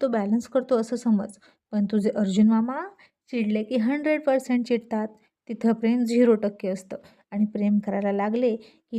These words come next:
ते शंभर टक्के करतात आणि मग तिथं राग, चिडचिड नसतेच.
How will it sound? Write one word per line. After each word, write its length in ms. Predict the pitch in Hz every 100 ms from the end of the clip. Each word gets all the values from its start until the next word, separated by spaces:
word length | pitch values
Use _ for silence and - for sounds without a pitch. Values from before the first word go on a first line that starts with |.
| 220
ते 120 | 226 233
शंभर 460 | - 233 214 226 226
टक्के 240 | 226 226 208
करतात 380 | 214 202 175 - _ _ _ -
आणि 260 | 220 240
मग 220 | 254 262 -
तिथं 280 | 247 - 254
राग, 420 | 233 208 208 208
चिडचिड 500 | - 226 190 - 254 254 -
नसतेच. 580 | 277 294 - - 151